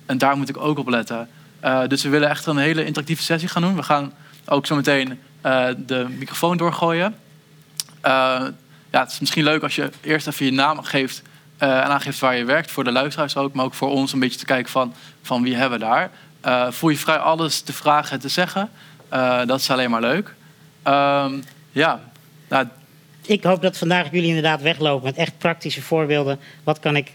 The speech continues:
Speaker 2: volgende week doen op kantoor, eh, om ook nieuwe mensen, eh, of te behouden of echt aan te werven? Zijn er mensen die ook, eh, vanuit de, eh, zaal eventjes willen aangeven, nou ja, wat hopen jullie hier vandaag mee te nemen?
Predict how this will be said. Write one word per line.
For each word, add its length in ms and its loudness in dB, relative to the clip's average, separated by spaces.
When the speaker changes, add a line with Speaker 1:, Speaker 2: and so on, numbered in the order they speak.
Speaker 2:
volgende 380 2
week 180 0
doen 260 0
op 140 -8
kantoor, 480 0
eh, 240 -2
om 140 -2
ook 140 -2
nieuwe 280 2
mensen, 600 0
eh, 60 -6
of 160 0
te 100 -4
behouden 400 -2
of 160 -6
echt 180 -4
aan 200 0
te 100 -6
werven? 380 -2
Zijn 260 2
er 60 4
mensen 380 2
die 160 4
ook, 240 0
eh, 140 0
vanuit 280 0
de, 80 -8
eh, 380 0
zaal 420 2
eventjes 340 -2
willen 200 2
aangeven, 560 0
nou 140 0
ja, 80 2
wat 120 0
hopen 240 2
jullie 240 2
hier 180 2
vandaag 380 0
mee 220 0
te 120 -6
nemen? 300 -4